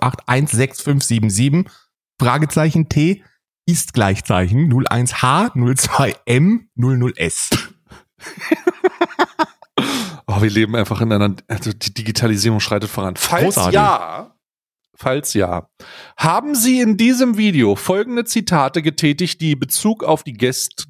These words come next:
Speaker 2: gestern stattgefundenen Landtagswahlen nehmen?
Speaker 1: Achtung, alle
Speaker 2: Zitat.
Speaker 1: Demokraten müssen sich jetzt festhalten.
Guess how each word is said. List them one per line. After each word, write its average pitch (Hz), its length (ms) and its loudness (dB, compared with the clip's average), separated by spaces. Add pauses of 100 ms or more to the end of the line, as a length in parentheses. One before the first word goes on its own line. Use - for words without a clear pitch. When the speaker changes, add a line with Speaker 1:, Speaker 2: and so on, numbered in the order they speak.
Speaker 2:
gestern 170 420 0
stattgefundenen 143 720 0
Landtagswahlen 120 680 0
nehmen? 120 160 4
Speaker 1:
Achtung, 127 300 0
alle 160 200 0
Speaker 2:
Zitat. 170 160 4
Speaker 1:
Demokraten 135 540 2
müssen 135 240 2
sich 117 100 0
jetzt 120 200 0
festhalten. 101 680 0